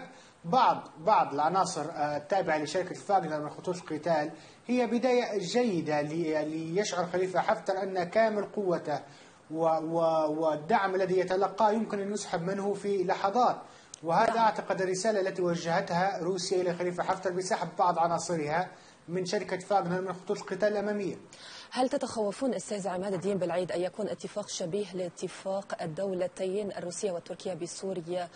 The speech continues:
Speaker 2: أن يجرى العمل على اتفاق مماثل بالميدان الليبي؟
Speaker 1: لم أسمع لوضوح.
Speaker 2: هل تتخوفون اليوم من أن يكون اتفاق تركيا وروسيا بليبيا شبيه لاتفاق القوتين بسوريا؟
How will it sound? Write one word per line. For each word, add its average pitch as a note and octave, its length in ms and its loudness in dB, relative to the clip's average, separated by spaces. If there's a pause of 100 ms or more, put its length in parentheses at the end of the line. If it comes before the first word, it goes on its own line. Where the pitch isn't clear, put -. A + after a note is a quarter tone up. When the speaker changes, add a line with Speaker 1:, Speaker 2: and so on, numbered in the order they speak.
(300)
Speaker 2:
أن F#3 60 2
يجرى G#3+ 240 0
العمل F3 300 -2
على E3+ 140 -2
اتفاق F#3 360 -10
مماثل F3+ 360 -6
بالميدان E3+ 460 -10
الليبي؟ C#3 500 -10 (3000)
Speaker 1:
لم G#3+ 220 4
أسمع F3 380 2
لوضوح. D#3+ 340 -4 (220)
Speaker 2:
هل B3 140 4
تتخوفون B3+ 720 2
اليوم A3+ 260 2
من G3 120 0
أن F3 120 2
يكون F#3 240 0
اتفاق G3 1000 -4 (380)
تركيا F#3+ 720 0
وروسيا F#3+ 640 0
بليبيا F3+ 360 0
شبيه G3+ 380 -2
لاتفاق G3+ 680 -4
القوتين F#3 680 -2
بسوريا؟ F3+ 720 -4